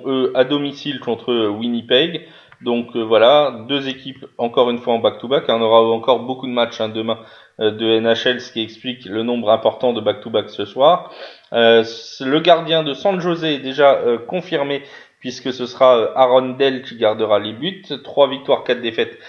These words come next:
une moyenne de buts encaissés de trois quarante-deux et un taux de save de quatre-vingt-neuf pour cent, donc c'est pas, euh, excellent sur le début de saison, loin de là, mais c'est à l'image de la défense, euh, qu'il a. Donc voilà, pour donner un vainqueur, j'aurais tendance à aller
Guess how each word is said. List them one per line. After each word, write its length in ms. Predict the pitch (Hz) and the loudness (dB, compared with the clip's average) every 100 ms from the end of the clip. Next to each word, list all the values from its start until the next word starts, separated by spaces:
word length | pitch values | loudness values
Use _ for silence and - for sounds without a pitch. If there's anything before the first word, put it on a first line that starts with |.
| - - - | -20 -20 -10
une 140 | 139 | -2
moyenne 220 | 151 151 | 0 2
de 80 | 156 | 0
buts 140 | 151 156 | -2 -2
encaissés 400 | 156 160 156 170 | -4 -4 -6 -6
de 100 | 156 | -6
trois 380 | - - 165 - | -6 2 2 6
quarante-deux 1080 | 151 147 135 - 120 120 123 151 147 - - - | 4 4 -2 -4 -8 -8 -2 0 0 -4 -20 -10
et 320 | 120 127 131 127 | -4 -2 -2 -4
un 80 | |
taux 140 | 120 131 | -6 -6
de 40 | |
save 220 | - 131 | -4 -6
de 100 | 120 | -4
quatre-vingt-neuf 560 | 113 117 - 117 117 113 | -2 -2 2 0 0 -4
pour 220 | - - | -8 -8
cent, 180 | - 135 | -4 -4
donc 160 | 110 107 | -4 -10
c'est 240 | - 107 | -10 2
pas, 300 | 123 120 - | 6 6 4
euh, 200 | 107 104 - | -2 -2 -4
excellent 540 | 127 - 139 131 131 | -10 -6 -4 -2 -2
sur 180 | - 120 | -4 -8
le 60 | |
début 180 | 113 117 | -8 -12
de 80 | 113 | -12
saison, 340 | 123 113 117 | -10 -6 -4
loin 180 | 110 117 | -2 -2
de 80 | 120 | 2
là, 180 | 123 120 - - - | 2 2 -12 -16 -8
mais 120 | 113 | -2
c'est 140 | 123 | 2
à 40 | 113 | 2
l'image 400 | 117 123 120 110 | 2 4 4 2
de 280 | 107 113 | -2 0
la 160 | 123 117 | 2 2
défense, 520 | 117 117 135 127 - | 0 -2 0 0 -2
euh, 80 | 107 | -10
qu'il 260 | - 117 123 | -8 2 4
a. 340 | 170 - - _ _ _ _ - - - - - | 4 -2 -20 _ _ _ _ -20 -20 -20 -14 -4
Donc 120 | 139 | 4
voilà, 200 | 151 135 | 6 6
pour 220 | - 151 | 2 -2
donner 220 | 156 160 | 0 4
un 80 | 160 | 4
vainqueur, 400 | 156 160 165 156 | 4 0 -2 -2
j'aurais 240 | 131 117 | 0 0
tendance 400 | 139 139 143 139 | 0 0 0 4
à 80 | 135 | 4
aller 260 | 127 139 | 4 2